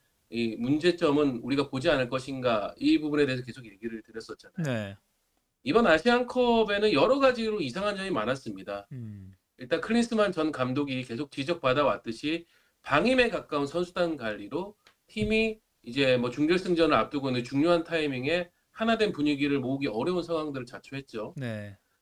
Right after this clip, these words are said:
Speaker 1: 또 하나는 대표팀의 행정적 총괄을 책임지면서 지원해야 하는 단장이 상근하지 않았습니다. 일반적으로 이런 대회는 이제 부회장들이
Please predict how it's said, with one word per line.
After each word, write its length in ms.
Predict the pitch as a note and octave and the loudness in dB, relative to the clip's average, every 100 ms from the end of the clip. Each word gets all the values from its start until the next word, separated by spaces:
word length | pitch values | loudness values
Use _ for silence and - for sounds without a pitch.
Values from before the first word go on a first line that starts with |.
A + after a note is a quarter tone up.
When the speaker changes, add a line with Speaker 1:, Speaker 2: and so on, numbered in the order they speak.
| _ _ _ _ | _ _ _ _
Speaker 1:
또 200 | G#3 A3 | 2 4
하나는 400 | G#3+ G#3 G3+ F#3 | 4 2 2 0
대표팀의 460 | D3 F#3+ G#3 G3 | -2 -2 -2 2
행정적 500 | G#3 A#3 A#3 A3 G#3+ | 4 6 4 4 0
총괄을 400 | - A#3 A3 G#3+ | 0 2 4 2
책임지면서 1080 | G#3 A3+ A3 G#3 F#3+ F#3 F3+ F3 F3+ F#3+ F#3+ | 0 0 0 0 -2 2 4 2 0 -2 -2
지원해야 600 | - D3 F3 G3 E3+ D3+ | -2 2 2 4 4 4
하는 140 | C#3+ C#3+ | 2 -4
단장이 540 | - B2+ C#3+ D#3 D#3 | -4 -2 2 2 2
상근하지 560 | D#3 G#3+ A3 A3 F3+ D#3+ | -6 -4 -2 0 2 2
않았습니다. 640 | C3+ A2+ - G#2+ G#2+ A2 G2+ _ _ _ _ _ _ _ | -2 -4 -14 -18 -8 -8 -8 _ _ _ _ _ _ _
일반적으로 720 | E3+ G#3+ B3+ C4+ B3 A#3 A3+ | -2 6 6 8 2 2 4
이런 320 | D3 F#3 A3 | 4 4 2
대회는 420 | G3+ F3+ F3+ G3 | 4 2 4 2
이제 160 | F3 D#3 | 0 -2
부회장들이 880 | - F3+ G#3+ G3+ F#3+ F3 F#3 G#3 | 4 4 6 2 2 0 0 -4